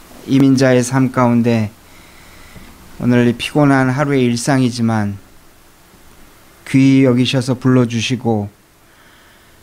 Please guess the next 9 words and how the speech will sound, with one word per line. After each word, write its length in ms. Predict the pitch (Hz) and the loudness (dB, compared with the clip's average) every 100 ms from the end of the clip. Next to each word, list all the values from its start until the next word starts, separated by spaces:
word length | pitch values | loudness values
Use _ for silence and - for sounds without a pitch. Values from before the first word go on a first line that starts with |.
| _ | _
한 140 | - 143 | -2 0
목소리로 520 | 139 131 139 131 131 | 2 0 -2 0 -2
찬양하며 760 | 131 - 147 143 135 123 120 110 | -4 -4 0 0 0 -2 -4 -4
기도하게 500 | 139 131 127 120 123 | -4 -2 -2 -2 -6
하시고 540 | 113 110 107 107 104 101 - - - - _ _ - - _ - - | -6 -8 -12 -12 -12 -14 -20 -20 -20 -20 _ _ -20 -20 _ -20 -10
하나님 320 | 131 127 127 | -4 -2 0
말씀하실 760 | 123 123 - 143 135 127 131 | 0 -2 -2 -2 -2 -2 -8
때 180 | 131 135 | -6 -8
듣기를 800 | 131 - - 123 123 123 120 101 | -8 -10 -8 -6 -4 -4 -4 -8